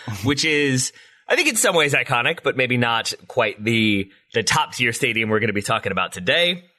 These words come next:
Speaker 2: As I said, we wanna look at some of the be-, best stadiums in the world, maybe some of the least, uh, memorable as well. I'll find a more charitable way to put that later on in the show. For now, Graham, I wanna start off by kind of looking at,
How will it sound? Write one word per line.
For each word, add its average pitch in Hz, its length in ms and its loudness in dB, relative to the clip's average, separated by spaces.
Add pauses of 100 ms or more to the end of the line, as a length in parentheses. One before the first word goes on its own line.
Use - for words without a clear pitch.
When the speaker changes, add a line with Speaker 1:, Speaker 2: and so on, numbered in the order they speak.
(640)
Speaker 2:
As 143 200 0
I 143 60 2
said, 131 300 0
we 120 80 2
wanna 117 180 2
look 110 300 0
at 104 260 -2
some 180 140 -2
of 175 40 0
the 156 60 0
be-, 131 240 -2
best 127 240 -4
stadiums 123 320 0
in 107 60 -4
the 107 100 2
world, 107 240 4
maybe 123 160 0
some 143 160 -2
of 123 60 0
the 117 100 2
least, 120 540 -2 (480)
uh, 104 440 2
memorable 143 600 4
as 117 120 0
well. 135 380 2
I'll 143 220 2
find 123 200 0
a 113 40 2
more 113 180 2
charitable 104 400 0
way 98 120 4
to 92 60 -2
put 101 200 -6
that 87 160 -4
later 92 240 2
on 90 100 0
in 87 60 -6
the 85 80 -8
show. 104 420 2 (220)
For 139 160 -2
now, 139 400 2 (260)
Graham, 120 300 2
I - 20 2
wanna 120 200 4
start 117 200 0
off 110 160 0
by 104 140 -2
kind 123 180 -4
of 107 80 -6
looking 160 380 0
at, 120 320 -4